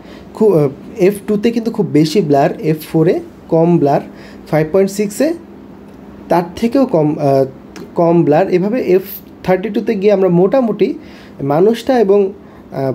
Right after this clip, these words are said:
পি-, এ, পিছনের যে বিল্ডিংগুলো সেটা মোটামুটি একদম দুইটাই কিন্তু স্পষ্টই দেখতে পাচ্ছি, তাই না?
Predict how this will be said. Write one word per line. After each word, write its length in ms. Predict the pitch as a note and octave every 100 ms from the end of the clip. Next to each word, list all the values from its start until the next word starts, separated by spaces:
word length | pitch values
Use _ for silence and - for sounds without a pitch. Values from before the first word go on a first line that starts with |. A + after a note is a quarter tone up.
| C3
পি-, 140 | F#3 E3+
এ, 220 | C#3+ C3+
পিছনের 400 | E3+ F3+ G#3 G3+
যে 100 | F3
বিল্ডিংগুলো 600 | D3+ E3 F3+ G3 E3 F3
সেটা 320 | - D#3+ D#3
মোটামুটি 440 | F3 E3+ A#3 A#3 G#3+
একদম 300 | E3+ A3 G3+
দুইটাই 360 | D#3 F#3 A3
কিন্তু 340 | G#3+ G3+ A3+ C#4 - - -
স্পষ্টই 540 | - - G3+ G#3 C4 F#3
দেখতে 260 | D3+ D3
পাচ্ছি, 320 | C3 A#2+ -
তাই 160 | B2 E3
না? 140 | B3+